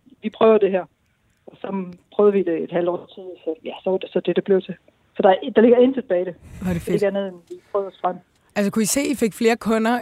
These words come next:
Speaker 2: øh, især om søndagen, tænker jeg, altså, fordi det var jo det, I virkelig slog jer på, ikke?
Speaker 1: Jamen, det var fordi dengang, der ændrede lukkeloven, øh, hvor man havde åbent om søndagen.
Speaker 2: Nå.
Speaker 1: Og der, øh, og derfor så blev det jo sådan, at vi ses i Biva på søndag.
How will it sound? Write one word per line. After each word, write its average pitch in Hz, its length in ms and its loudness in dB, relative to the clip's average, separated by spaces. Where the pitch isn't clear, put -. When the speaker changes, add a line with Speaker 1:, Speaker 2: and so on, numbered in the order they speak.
Speaker 2:
øh, 208 140 0
især 208 220 0
om 190 80 -4
søndagen, - 480 -2
tænker 170 260 -4
jeg, 175 60 -2
altså, 165 160 -8
fordi 185 160 -6
det 180 100 -4
var 180 60 -4
jo 180 60 -4
det, 233 100 -2
I 226 120 0
virkelig 220 220 0
slog 180 240 -6
jer 175 60 -6
på, 175 220 -10
ikke? 214 140 -10
Speaker 1:
Jamen, 202 260 -6
det 262 80 6
var 247 60 6
fordi 240 120 6
dengang, 233 380 6
der 226 80 2
ændrede 240 280 -4
lukkeloven, 196 520 -4
øh, 175 320 -4
hvor 175 160 -4
man 202 180 -4
havde 220 140 4
åbent 294 180 4
om 262 200 -2
søndagen. 226 380 0
Speaker 2:
Nå. 202 60 -12
Speaker 1:
Og 196 80 -10
der, 190 220 -6
øh, 180 360 0
og 190 240 2
derfor 220 260 6
så 226 180 4
blev 294 180 6
det 202 60 6
jo 175 120 2
sådan, 196 160 -8
at 190 80 -10
vi 185 120 -10
ses 202 180 -2
i 196 60 -14
Biva 196 260 -4
på 190 220 -12
søndag. 190 260 -4